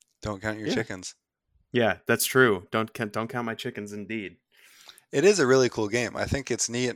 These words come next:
Speaker 1: and I am a sucker for a different theme. You know, I
Speaker 2: Yeah.
Speaker 1: like my game about stacking people in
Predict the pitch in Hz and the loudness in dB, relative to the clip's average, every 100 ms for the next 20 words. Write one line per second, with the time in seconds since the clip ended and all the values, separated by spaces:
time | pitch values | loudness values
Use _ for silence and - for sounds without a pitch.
0 | - 110 104 104 104 113 127 117 104 117 | -6 -4 0 2 2 0 -2 -2 0 0
1 | 113 107 - 101 95 104 101 90 110 107 | 0 -2 0 -2 -2 -4 -6 -10 -10 -10
2 | 85 - - - - 101 95 95 101 110 | -12 -18 -20 -20 -10 0 2 4 4 2
3 | - 107 101 107 107 101 95 - - 107 | 0 -2 -2 -4 0 2 2 0 0 -2
4 | 107 104 - 113 107 107 101 95 92 90 | -4 -10 -8 -6 -2 -2 -2 -6 -10 -14